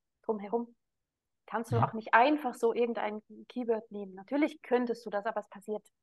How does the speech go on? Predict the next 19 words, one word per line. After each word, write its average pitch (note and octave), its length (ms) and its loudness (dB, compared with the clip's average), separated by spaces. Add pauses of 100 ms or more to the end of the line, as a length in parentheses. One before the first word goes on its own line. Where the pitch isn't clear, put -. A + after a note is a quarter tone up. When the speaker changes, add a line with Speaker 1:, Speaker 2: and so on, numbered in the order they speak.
(400)
Speaker 1:
nichts. - 380 -20 (400)
Also G3+ 100 -16
es, G3 120 -16
in, G#3+ 140 -8
in A3 220 2
deinem A3+ 240 8
Beispiel A3+ 400 2
wäre G#3+ 200 0
das G#3+ 200 -4
jetzt G#3 400 -12
meinetwegen G#3 420 -10
Positionierung. G#3+ 800 -8 (240)
Wie D4+ 220 2
viele B3+ 440 -2 (1000)
Positionierungscoaches A#3+ 1500 -4
oder G#3 180 -8
Coachings A#3+ 600 -8
gibt - 260 -14
es? G3+ 200 -12